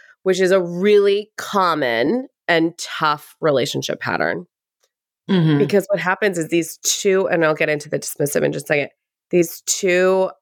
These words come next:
Speaker 1: um, attachment styles are really trying to learn from each other. So that's why they're attracted to each other. So the dismissive avoidant who's like, "Oh, I really think I want to be in a relationship, but I'm scared and I don't really know how."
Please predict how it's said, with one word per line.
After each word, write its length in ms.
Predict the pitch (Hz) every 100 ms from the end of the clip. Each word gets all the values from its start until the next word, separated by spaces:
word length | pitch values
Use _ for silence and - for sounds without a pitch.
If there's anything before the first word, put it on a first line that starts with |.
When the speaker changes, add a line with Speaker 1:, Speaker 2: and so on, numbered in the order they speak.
| _ -
Speaker 1:
um, 580 | 165 143 123 107 110 95 _ _ -
attachment 440 | 170 - 156 - 160
styles 460 | 151 135 131 143 -
are 80 | 170
really 300 | 156 170 180
trying 200 | 175 170
to 80 | 156
learn 380 | 147 139 139
from 180 | 143 -
each 160 | - -
other. 380 | - - - - _ _ _ -
So 160 | - 190
that's 320 | 180 185 185
why 160 | 202 190
they're 220 | 180 156
attracted 720 | 165 - - 190 220 220 180
to 120 | - 165
each 140 | 165
other. 300 | 151 139 143 - - -
So 140 | -
the 120 | 190 185
dismissive 540 | 196 196 190 208 196
avoidant 420 | 190 185 190 175
who's 260 | 160 165 165
like, 300 | 165 160 156
"Oh, 500 | - 175 175 175 170 151
I 100 | 170
really 520 | 156 165 175 185 185 -
think 220 | 170 170
I 100 | 156
want 300 | 147 147 -
to 100 | 165
be 140 | 160
in 80 | 160
a 40 |
relationship, 720 | 156 151 147 180 175 190 190 190 _ _ _ _ -
but 120 | 170
I'm 120 | 160
scared 640 | 160 - - 160 160 165 -
and 140 | 151
I 60 | 151
don't 240 | 151 151
really 200 | 117 151
know 160 | 151 123
how." 560 | 139 127 117 143 190